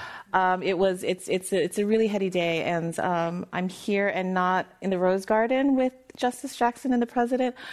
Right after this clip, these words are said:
Um, I'd rather be here because this is, like, super lovely. Um, but <laughs> and I'll, and I'll, I'll, I'll watch, I'll watch it on C-SPAN later, uh, which is almost the same thing.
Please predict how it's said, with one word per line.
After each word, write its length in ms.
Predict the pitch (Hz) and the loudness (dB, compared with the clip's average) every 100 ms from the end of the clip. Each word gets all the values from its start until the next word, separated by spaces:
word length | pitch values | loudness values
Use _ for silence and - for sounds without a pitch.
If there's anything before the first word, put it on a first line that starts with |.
| - - - | -12 -14 -2
Um, 340 | 196 190 185 | 0 0 -2
I'd 140 | - 196 | -4 0
rather 220 | 202 214 | 0 0
be 100 | 208 | -2
here 180 | 208 226 | 0 -2
because 280 | 220 214 - | 0 -4 -4
this 160 | 185 | -6
is, 160 | 185 - | -4 -2
like, 160 | 185 | -4
super 360 | - 208 196 202 | -2 -4 0 0
lovely. 540 | 190 190 190 233 247 247 - - - - - | 2 0 2 2 2 -2 -14 -12 -10 -10 -2
Um, 600 | 220 208 202 202 202 196 - 190 | 2 2 2 0 -2 -4 -6 0
but 160 | 214 | 0
<laughs> 1200 | 269 - - - - 269 480 - 453 - 403 - | 0 -4 -6 -6 -4 0 0 0 -2 0 -2 2
and 100 | 330 - - 339 | -2 -2 -2 2
I'll, 240 | 339 302 | 2 2
and 160 | 277 302 | 2 2
I'll, 160 | 302 | 0
I'll, 220 | 254 269 254 | 2 2 2
I'll 180 | 233 | 2
watch, 260 | 247 220 - | 4 0 2
I'll 180 | 208 226 | 0 2
watch 220 | 208 208 | 0 2
it 60 | 196 | 0
on 120 | 185 | 0
C-SPAN 340 | 160 156 90 | -2 -4 -6
later, 260 | - 90 - - - - - - | -2 -2 -2 -4 -6 -4 -4 0
uh, 460 | 214 208 196 190 190 | 0 2 2 2 2
which 160 | 202 214 | -2 0
is 60 | |
almost 260 | 220 214 196 | 0 0 -4
the 40 | |
same 300 | 185 180 170 | -2 0 0
thing. 400 | 180 175 165 165 | 0 2 2 0